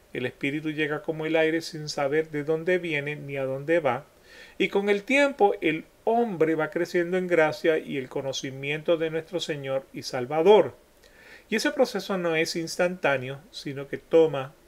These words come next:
tiempo. La razón por la cual puede tomar una vida es por la dureza de nuestros corazones,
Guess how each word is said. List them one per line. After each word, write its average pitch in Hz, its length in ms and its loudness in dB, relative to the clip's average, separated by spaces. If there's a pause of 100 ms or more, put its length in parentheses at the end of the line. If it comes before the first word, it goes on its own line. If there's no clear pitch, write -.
(140)
tiempo. 117 520 -4 (1300)
La 202 120 8
razón 233 300 2
por 320 120 4
la 277 140 8
cual 226 320 2
puede 208 260 6
tomar 208 380 2
una 208 180 0
vida 190 400 4
es 180 220 0
por 180 280 -4
la 180 400 4
dureza 170 460 2
de 170 120 -4
nuestros 175 340 -8
corazones, 180 840 0